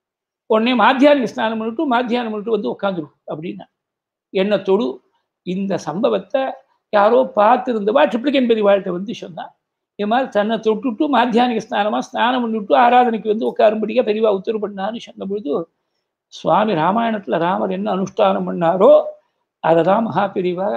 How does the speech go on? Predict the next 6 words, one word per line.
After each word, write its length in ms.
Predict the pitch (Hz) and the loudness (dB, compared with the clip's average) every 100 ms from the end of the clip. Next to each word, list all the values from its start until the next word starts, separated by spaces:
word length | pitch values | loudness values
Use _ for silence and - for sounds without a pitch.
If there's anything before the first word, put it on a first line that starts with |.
| - _ _ _ | -8 _ _ _
கலியுகத்துல 480 | 175 214 208 190 - | -2 0 -2 -4 -4
இருபதாவது 500 | 220 202 196 196 190 | -4 -2 0 0 0
நூற்றாண்டுல 440 | 180 175 175 175 202 | -2 -6 -6 -2 -2
அனுஷ்டானம் 440 | 180 - - 196 | -2 -4 -6 -6
பண்ணி 140 | 185 - | -8 -8
காட்டியிருக்கா. 460 | 170 - 165 170 | -10 -12 -10 -4